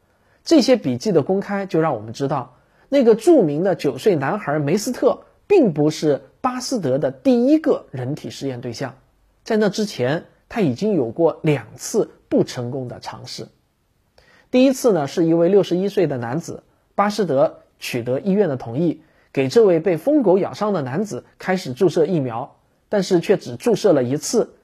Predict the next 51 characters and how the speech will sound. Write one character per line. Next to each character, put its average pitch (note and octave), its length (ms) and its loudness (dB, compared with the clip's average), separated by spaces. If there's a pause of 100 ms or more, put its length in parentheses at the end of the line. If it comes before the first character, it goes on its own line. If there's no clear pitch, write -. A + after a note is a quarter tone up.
(100)
医 G3+ 100 2
院 A3+ 360 0
就 D3+ 140 -4
让 B2+ 160 -6
巴 C#3+ 140 -8
斯 D3+ 160 -14
德 A#2 140 -10
停 B2+ 240 -8
止 C3+ 140 -10
了 A2+ 100 -12
治 A#2 160 -12
疗。 G#2 240 -14 (760)
因 C4 160 4
为 C4+ 80 6
医 C4 200 2
院 D#4 280 2
请 C3 240 -8
示 G3+ 160 0
了 D3 100 2
当 G3+ 220 -4
时 D3+ 220 -4
的 D3 160 0
公 G#3+ 180 0
共 F#3 140 0
救 G#3 140 4
济 E3 120 0
事 G#3 180 -4
业 D3+ 140 2
局， B2+ 340 -4 (240)
这 G3+ 200 2
个 D3 80 0
呢， B2+ 120 -6
就 C#3+ 120 -4
是 B2+ 240 -6
巴 F#3 340 -6
黎 D3 160 0
当 F#3 240 -2
时 C#3+ 180 -6
的 C3 120 -2
卫 F3 140 2
生 D#3+ 200 -4
管 C#3+ 180 -2
理 F#3 100 0
部 B2+ 180 -8
门。 A2+ 180 -18 (880)
那 D3 460 -4
结 F3+ 200 6
果 G3 160 2
呢， B2+ 140 -6
就 C#3 140 -2
是 C3+ 240 -4